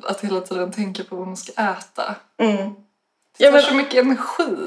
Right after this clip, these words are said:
Speaker 1: och tankekraft.
Speaker 2: Ja, men precis. Och det blir också, alltså, det är också någon sorts Sisyfos-arbete angående det vi pratade om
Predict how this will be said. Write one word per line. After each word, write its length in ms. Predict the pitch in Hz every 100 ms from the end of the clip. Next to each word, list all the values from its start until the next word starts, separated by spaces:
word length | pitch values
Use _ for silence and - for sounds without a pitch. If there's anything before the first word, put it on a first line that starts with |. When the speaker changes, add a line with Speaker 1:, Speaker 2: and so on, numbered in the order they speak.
| -
Speaker 1:
och 100 | 220
tankekraft. 840 | 269 254 226 226 220 - - - -
Speaker 2:
Ja, 100 | 320
men 140 | 359
precis. 340 | 370 359 262 -
Och 140 | 269
det 60 | 277
blir 140 | 285
också, 220 | 320 - -
alltså, 200 | - 247
det 120 | 254
är 40 |
också 200 | 294 -
någon 160 | 294 226
sorts 280 | - 185 -
Sisyfos-arbete 1200 | - - 208 190 190 190 - 196 220 226 - 196
angående 400 | - - 185 -
det 120 | 185
vi 100 | 180
pratade 380 | 185 190 196 185
om 240 | 185 208